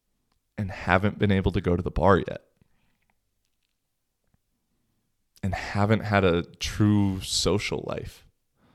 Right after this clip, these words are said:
And don't even know, and I know it's only been a year or whatever right now, but this could continue to go on depending on the place and the country and stuff.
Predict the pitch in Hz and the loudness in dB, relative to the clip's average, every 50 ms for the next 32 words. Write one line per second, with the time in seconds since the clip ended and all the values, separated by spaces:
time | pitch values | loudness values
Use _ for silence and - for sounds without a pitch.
0 | _ _ _ _ _ _ _ _ _ _ _ _ _ - - 101 90 82 98 95 | _ _ _ _ _ _ _ _ _ _ _ _ _ -6 -4 -4 -2 0 2 2
1 | 104 110 104 107 104 98 92 95 95 95 95 92 - - 110 104 101 104 110 120 | 2 2 2 0 0 0 0 0 0 0 0 -2 -4 -4 -2 -2 0 0 0 2
2 | 117 107 101 - 107 101 101 95 95 92 90 85 85 85 85 87 98 101 98 98 | 0 0 0 -2 -2 -2 -2 -2 -2 -4 -4 -6 -8 -8 -6 -4 -2 0 0 0
3 | 98 98 95 95 98 95 98 95 98 101 101 101 98 - - 98 101 104 107 95 | 0 0 -2 -2 0 0 0 -2 -2 -2 -2 -2 -2 -4 -4 -4 -2 -2 -2 -2
4 | 95 90 - - 117 - - - 127 - - - 107 92 - - - 113 110 104 | -4 -6 -6 -6 -10 -8 -8 -8 -10 -10 -8 -8 -8 -8 -6 -4 -2 0 0 0
5 | 95 - - - - 95 95 95 92 80 90 85 80 78 65 - - - - _ | -2 -2 -4 -4 -2 -2 -2 0 0 -2 -2 -2 -2 -4 -4 -8 -10 -12 -16 _
6 | - _ _ _ _ - - - - 113 110 104 98 98 92 92 90 87 - - | -20 _ _ _ _ -6 -2 -2 0 0 0 0 0 -2 -2 -2 -4 -4 -2 -2
7 | - 90 90 90 - - 87 87 85 - - - 92 87 - - - - 87 - | 0 0 0 -2 -4 -6 -6 -6 -6 -6 -4 -4 -2 -2 -4 -4 -6 -6 -6 -8
8 | 71 - - - - - 76 - - _ | -8 -10 -8 -6 -6 -6 -6 -6 -10 _